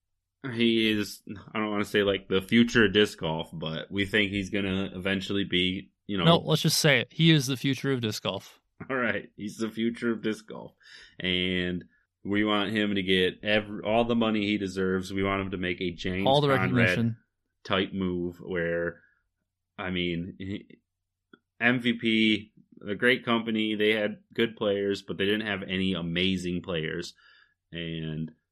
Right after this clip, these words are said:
Speaker 1: that's what we wanna see Calvin Heimberg do, is move to a company that doesn't have
Speaker 2: Take
Speaker 1: any
Speaker 2: it to the next
Speaker 1: amazing
Speaker 2: level.
Speaker 1: players. Yeah.
Speaker 2: Quadruple, quadruple their sales overnight.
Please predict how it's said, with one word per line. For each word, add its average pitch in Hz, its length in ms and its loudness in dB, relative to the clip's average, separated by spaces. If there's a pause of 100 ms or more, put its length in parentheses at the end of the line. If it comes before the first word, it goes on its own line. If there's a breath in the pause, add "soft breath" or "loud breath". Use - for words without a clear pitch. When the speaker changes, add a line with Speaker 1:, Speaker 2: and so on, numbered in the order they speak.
Speaker 1:
that's 95 200 -2
what 92 140 -2
we 92 140 0
wanna 87 200 -2
see 85 160 -8
Calvin 80 320 -6
Heimberg 78 460 -8
do, 80 180 -8
is 80 160 -10
move 95 400 -6 (400 soft breath)
to 113 140 0
a 104 80 -2
company 90 760 -4
that 80 400 -4
doesn't 98 320 2
have 90 240 0
Speaker 2:
Take 139 180 2
Speaker 1:
any 85 80 0
Speaker 2:
it 82 40 -2
to 82 60 -2
the 87 140 2
next 110 200 2
Speaker 1:
amazing 104 140 0
Speaker 2:
level. 92 160 -2
Speaker 1:
players. - 380 -10 (200)
Yeah. 82 180 -6 (840)
Speaker 2:
Quadruple, 147 640 4 (100)
quadruple 151 840 4
their 120 240 2
sales 117 440 0
overnight. 101 420 -4